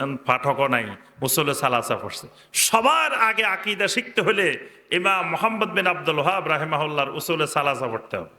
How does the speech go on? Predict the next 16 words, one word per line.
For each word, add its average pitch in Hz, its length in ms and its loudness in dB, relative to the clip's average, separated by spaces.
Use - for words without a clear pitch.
কিতাবুত 202 380 2
তাওহীদ 175 400 2
পড়তে - 260 0
হবে। 110 220 -2
উসুলে 240 480 2
সালাসা 240 500 2
ইমানের 233 480 2
তিন 220 180 0
মূলনীতি। 175 520 -4
আমি 170 280 2
বাংলা 175 320 2
ভাষায় 175 440 0
এটার 151 220 -2
উপরে 143 220 -2
বই 135 200 0
লিখছি, 120 460 -6